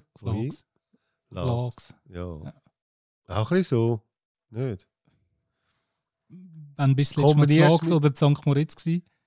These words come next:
Speaker 2: Ich, arme
Speaker 1: Ja.
Speaker 2: Pfropf, doch nie.
Speaker 1: Also eben, also, kannst du es auch nicht beurteilen, ob es jetzt auch ein bisschen so
Speaker 2: Das sind
Speaker 1: ist.
Speaker 2: meine Klischees.
Speaker 1: Ja, genau, eben.
Speaker 2: Meine
Speaker 1: Gut.
Speaker 2: Vorurteile.
Speaker 1: Schön haben wir darüber geredet.
Speaker 2: Also, dann sag, wenn's, wann geht's? Sag, tu mal.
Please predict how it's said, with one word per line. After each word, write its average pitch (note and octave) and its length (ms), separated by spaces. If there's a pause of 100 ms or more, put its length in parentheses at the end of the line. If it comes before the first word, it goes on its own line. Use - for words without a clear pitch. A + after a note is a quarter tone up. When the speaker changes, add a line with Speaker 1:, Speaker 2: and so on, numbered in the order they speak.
(460)
Speaker 2:
Ich, E3 440
arme C3+ 440
Speaker 1:
Ja. A#2+ 60
Speaker 2:
Pfropf, D3 500
doch - 220
nie. A2+ 400
Speaker 1:
Also D#3+ 200
eben, G3 180
also, C#3+ 600
kannst - 200
du E3 40
es D3+ 40
auch C#3 40
nicht C#3+ 180
beurteilen, C#3 640
ob C3 80
es - 60
jetzt B2+ 180
auch - 60
ein D3+ 140
bisschen D#3+ 140
so D3 240
Speaker 2:
Das D#3 100
sind B2+ 160
Speaker 1:
ist. C3+ 60
Speaker 2:
meine C3+ 120
Klischees. B2+ 640
Speaker 1:
Ja, C#3+ 140
genau, B2 480
eben. A2+ 360
Speaker 2:
Meine G#2+ 160
Speaker 1:
Gut. A2 60
Speaker 2:
Vorurteile. A2 920
Speaker 1:
Schön D3 220
haben C3+ 100
wir B2+ 60
darüber A#2+ 260
geredet. A#2+ 440
Speaker 2:
Also, G#2 480 (180)
dann C3+ 280
sag, B2 300
wenn's, A2+ 240 (120)
wann C3+ 220
geht's? F3 440
Sag, F3+ 240
tu E3 140
mal. E3 220